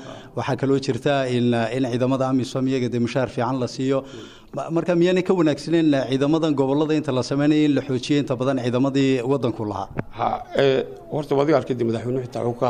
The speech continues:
Speaker 2: hadlay, eh, waa Qaramada Midoobay in, eh, xoogga la saaro sidii loo abuuri lahaa ciidan. Kolka xitaa annagaa mas-uuliyadda qaadanay ahayd dowladda Djibouti oo qaadatay mas-uuliyad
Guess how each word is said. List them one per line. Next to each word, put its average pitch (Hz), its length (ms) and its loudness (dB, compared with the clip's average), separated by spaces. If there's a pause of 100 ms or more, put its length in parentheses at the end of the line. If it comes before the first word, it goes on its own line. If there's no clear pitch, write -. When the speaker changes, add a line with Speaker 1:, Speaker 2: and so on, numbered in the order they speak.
(100)
Speaker 2:
hadlay, 101 220 -8 (100)
eh, 110 960 -10
waa - 600 -8
Qaramada 117 300 0
Midoobay 107 360 -4 (160)
in, 123 100 6 (120)
eh, 110 400 -8 (480)
xoogga 131 260 4
la 107 80 -2
saaro 117 280 -4
sidii 123 200 -6
loo 123 160 2
abuuri 113 240 -2
lahaa 104 160 -2
ciidan. 101 280 -6 (600)
Kolka 147 220 2
xitaa 127 240 0
annagaa 156 320 4
mas-uuliyadda 127 400 2
qaadanay 117 400 0
ahayd 95 180 -10 (140)
dowladda 123 320 0
Djibouti 104 340 -10 (560)
oo 101 140 -2
qaadatay 107 320 -2
mas-uuliyad 110 520 0